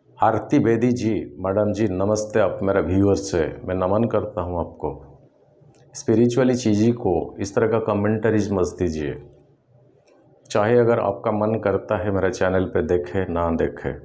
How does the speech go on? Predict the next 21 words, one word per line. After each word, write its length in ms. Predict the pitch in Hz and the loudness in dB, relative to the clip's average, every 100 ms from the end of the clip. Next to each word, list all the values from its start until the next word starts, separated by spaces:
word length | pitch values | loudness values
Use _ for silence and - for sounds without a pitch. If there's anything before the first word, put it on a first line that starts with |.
| - - _ _ _ _ _ _ _ _ _ _ _ _ _ _ - | -20 -20 _ _ _ _ _ _ _ _ _ _ _ _ _ _ -6
आपने 320 | 82 - 104 | -4 0 0
ही 180 | 101 127 | 2 2
लिखा 340 | 107 104 95 | 2 0 -4
था 140 | 92 101 | -2 0
ना 140 | 120 139 - | 0 -4 -6
कि 140 | - 120 113 | 0 2 4
आप 200 | 117 120 | 2 0
अभी 300 | 104 98 113 | 0 0 0
अभी 200 | 110 117 | 2 4
रुद्री 440 | 104 95 92 120 120 | 4 0 2 2 2
किए 260 | 98 98 | 2 0
थे, 240 | 92 - 87 | 0 -4 -4
मतलब 380 | 90 101 107 90 | -2 0 0 2
रुद्राभिषेक 880 | 95 87 110 113 107 104 110 107 - | 0 2 2 2 2 0 -2 -2 -2
किए 180 | 101 98 | 0 0
थे, 200 | - 80 | 0 -8
फिर 300 | - 107 107 | -4 0 2
भी 280 | 92 98 87 71 - - _ _ _ _ _ _ _ _ _ _ _ | 2 0 -2 -4 -14 -20 _ _ _ _ _ _ _ _ _ _ _
कोई 160 | 110 113 | 2 4
भी 140 | 123 127 | 4 2
जाए 380 | 113 107 104 | 4 4 4